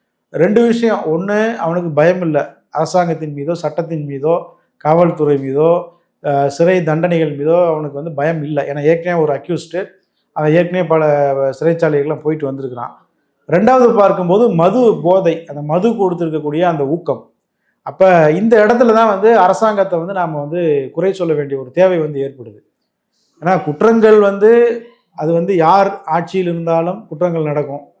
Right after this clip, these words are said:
ஆஹ், யார் முதலமைச்சராக இருந்தாலும், எந்த கட்சி ஆட்சியில் இருந்தாலும் குற்றங்கள் நடக்கிறதுங்கிறது வேற. But இந்த குற்றம் எக்ஸாக்டா நம்ம பார்க்கும்போது அரசாங்கத்தினுடைய பல விஷயங்கள், பல குறைபாடுகளை நம்ம சுட்டிக்காட்ட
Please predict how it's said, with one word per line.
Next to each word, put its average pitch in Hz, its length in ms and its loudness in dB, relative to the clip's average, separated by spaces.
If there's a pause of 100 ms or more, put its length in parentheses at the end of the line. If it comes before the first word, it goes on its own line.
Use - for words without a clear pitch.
(600)
ஆஹ், 151 300 0
யார் 180 260 4
முதலமைச்சராக 175 640 0
இருந்தாலும், 160 500 -2
எந்த 170 220 -2
கட்சி 165 240 -2
ஆட்சியில் 160 360 -2
இருந்தாலும் 165 200 -4
குற்றங்கள் 165 400 -2
நடக்கிறதுங்கிறது 160 500 -4
வேற. 131 400 -6 (520)
But 175 160 2
இந்த 220 420 4
குற்றம் 226 320 2
எக்ஸாக்டா 214 540 4
நம்ம 190 220 0
பார்க்கும்போது 175 840 0
அரசாங்கத்தினுடைய 170 680 -2
பல 170 560 2
விஷயங்கள், 160 460 -8
பல 151 160 -6
குறைபாடுகளை 170 600 0
நம்ம 143 260 -12
சுட்டிக்காட்ட 143 480 -8